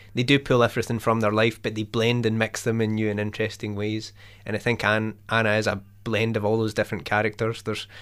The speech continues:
lots of things that she would do or say that, that resonate with me. That's how I would react to a situation. But also she's,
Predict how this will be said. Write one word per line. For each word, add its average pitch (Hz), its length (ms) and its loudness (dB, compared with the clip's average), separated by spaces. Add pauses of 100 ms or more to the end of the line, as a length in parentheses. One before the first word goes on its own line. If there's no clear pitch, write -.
(200)
lots 120 240 0
of 120 100 -4
things 123 260 0
that 101 100 -6
she - 160 -6
would 107 200 -4
do 113 200 -2
or 113 80 2
say 117 320 0
that, 110 240 -2 (640)
that 117 220 -6
resonate 120 420 2
with 117 160 -2
me. 135 360 6
That's 127 240 6
how 120 120 6
I 120 140 8
would 131 160 2
react 123 320 6
to 123 60 0
a 113 40 0
situation. 127 680 -2 (380)
But - 80 0
also 135 240 4
she's, 123 240 0